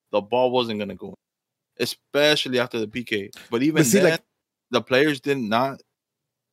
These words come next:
Speaker 1: show that it affected them. They kept trying to go at it, and they
Speaker 2: But,
Speaker 1: did,
Speaker 2: but
Speaker 1: and they had chances, and they couldn't fucking score.
Speaker 2: you, you're, you're right in all that, right?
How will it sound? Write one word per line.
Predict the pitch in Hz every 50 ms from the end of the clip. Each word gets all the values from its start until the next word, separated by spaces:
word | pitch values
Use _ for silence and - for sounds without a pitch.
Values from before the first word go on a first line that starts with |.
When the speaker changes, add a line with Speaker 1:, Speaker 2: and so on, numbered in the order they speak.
| _ -
Speaker 1:
show | - - - - 127 139 147 143
that | 127 123 107 104 98 - - _ _ _ _ _ _ -
it | 123 127
affected | 120 113 - - 147 214 - - 110 107
them. | - 101 98 98
They | 107 110
kept | 113 - 147 139 135 - _ -
trying | - 117 131 131
to | 123
go | 107 117 117 123
at | 156 208 214
it, | 123 92 - _ _ _ _ _ _ _ _ _ -
and | 113 120 117
they | 113 110
Speaker 2:
But, | 117 135 127
Speaker 1:
did, | -
Speaker 2:
but | 175 110
Speaker 1:
and | 117 113
they | 110 110 - -
had | 113 117 - -
chances, | 147 185 185 - -
and | 107 107
they | 104
couldn't | 95 - - 104 107 107 -
fucking | 117 117 - - 123
score. | - - 139 139 110 - _ _ _ _ _ _ _ _ -
Speaker 2:
you, | 120 123 143
you're, | 139 135 147 147 -
you're | 139 135 127
right | 135 135
in | 131 127
all | 117 107
that, | 104 95 87 -
right? | 101 117 - -